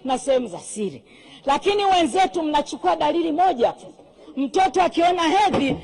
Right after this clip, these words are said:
ndio amekuwa. Si kweli, si kweli. Kwa hiyo niwaombe sana wale wanaofikiria kwamba mtoto akifikia ameona hedhi miaka kumi, kumi na mbili, watoto wa siku hizi wanapata hedhi mapema,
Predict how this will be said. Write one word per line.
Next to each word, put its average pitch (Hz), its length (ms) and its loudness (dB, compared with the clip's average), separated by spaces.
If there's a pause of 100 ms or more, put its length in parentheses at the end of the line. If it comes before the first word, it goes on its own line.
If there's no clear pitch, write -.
(140)
ndio 339 200 2
amekuwa. 262 600 0 (240)
Si 349 320 0
kweli, 277 640 2 (840)
si 320 280 0
kweli. 311 560 2 (560)
Kwa 302 120 2
hiyo 370 200 4
niwaombe 359 680 2
sana 202 440 -2 (340)
wale 381 460 4
wanaofikiria 320 760 0
kwamba 294 320 0
mtoto 320 340 -2
akifikia 285 540 -2
ameona 262 540 -2 (160)
hedhi 220 460 0 (420)
miaka 330 360 0
kumi, 330 320 0
kumi 302 240 -2
na 262 180 -2
mbili, 277 400 -2
watoto 247 360 0
wa 247 100 0
siku - 180 -12
hizi 247 260 -4
wanapata 233 520 -2
hedhi 247 260 0
mapema, 220 540 -2